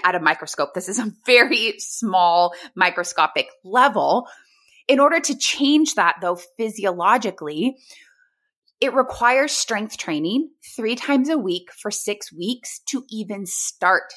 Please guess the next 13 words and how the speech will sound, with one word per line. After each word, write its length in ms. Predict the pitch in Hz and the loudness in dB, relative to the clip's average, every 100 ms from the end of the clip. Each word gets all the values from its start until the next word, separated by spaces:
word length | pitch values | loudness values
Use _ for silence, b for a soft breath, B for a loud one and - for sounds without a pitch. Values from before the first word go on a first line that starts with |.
| - | -12
to 100 | 170 | -10
see 520 | - - 151 - - | -8 -8 -8 -10 -4
those 220 | 170 160 - | -4 -2 -6
changes 640 | - 147 - 73 151 - - | -6 -6 -6 -12 -12 -8 -2
at 140 | 151 160 | 0 0
that 140 | - | 0
microscopic 640 | 143 - - 143 - 147 | -4 -6 -6 -6 -6 -6
level. 260 | 143 143 - - | -2 -2 -4 -6
So 180 | 226 | -2
that 180 | 208 208 | 0 0
doesn't 280 | 214 233 277 | 0 -4 -4
mean 180 | 277 269 | -6 -8
strength 480 | - - 202 190 | -10 -4 -4 -4